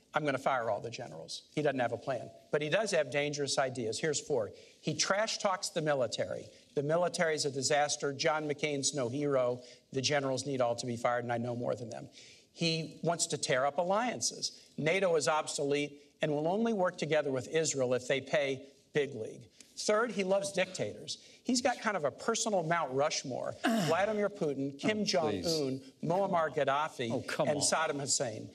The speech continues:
Speaker 2: Come
Speaker 1: And
Speaker 2: on.
Speaker 1: last and most dangerously, Donald Trump <laughs> believes, Donald Trump believes that the world will be safer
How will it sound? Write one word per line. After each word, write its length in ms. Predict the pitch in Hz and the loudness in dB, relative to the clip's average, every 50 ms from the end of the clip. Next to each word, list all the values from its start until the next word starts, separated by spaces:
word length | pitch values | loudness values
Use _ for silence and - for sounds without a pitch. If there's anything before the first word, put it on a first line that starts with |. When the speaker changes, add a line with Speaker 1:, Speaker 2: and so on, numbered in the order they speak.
| - - | -14 -8
Speaker 2:
Come 240 | - - - - 160 | -6 -4 0 2 0
Speaker 1:
And 80 | 160 156 | 2 2
Speaker 2:
on. 60 | 156 | 2
Speaker 1:
last 480 | 175 185 208 220 240 247 247 - - - | 2 2 2 2 2 0 0 -2 -2 0
and 140 | - 165 156 | -2 0 2
most 260 | 160 151 143 - - | 2 2 2 2 0
dangerously, 640 | - 170 175 185 170 139 143 127 - - 139 131 135 135 - - - - - - | 0 0 0 0 0 -2 -2 0 0 2 2 0 0 0 -6 -14 -20 -20 -8 -2
Donald 460 | - 165 175 214 247 269 277 285 - | 0 2 2 2 0 2 2 2 2
Trump 420 | - - - 202 196 185 - - 135 | 0 0 2 2 0 0 -2 -2 0
<laughs> 0 | |
believes, 880 | 156 - 143 156 175 196 175 143 123 117 123 139 143 - - - - - _ _ _ _ _ _ _ - _ _ - - _ - | 0 0 2 2 2 2 2 0 0 -2 -2 -4 -4 -6 -6 -8 -12 -20 _ _ _ _ _ _ _ -20 _ _ -20 -18 _ -2
Donald 400 | 147 156 180 240 269 269 262 269 | 0 0 2 2 0 0 0 -2
Trump 340 | - - 196 214 - - | 0 0 0 -2 -2 -2
believes 720 | 135 147 135 135 151 165 143 117 104 104 120 165 - - - - _ _ _ _ _ - | -2 -2 0 0 0 0 0 0 -2 -4 -6 -6 -8 -10 -12 -14 _ _ _ _ _ -2
that 220 | 143 151 143 147 | 0 0 2 2
the 80 | - 139 | 0 -2
world 440 | 131 131 151 180 214 233 247 202 180 | 0 0 0 2 2 0 -2 -2 -2
will 140 | 165 151 139 | 0 0 0
be 200 | 117 139 135 117 | 0 -2 0 2
safer 720 | - - - - 214 240 233 240 - - 104 101 117 | 2 2 2 2 2 2 0 -2 -4 -4 -4 -4 -4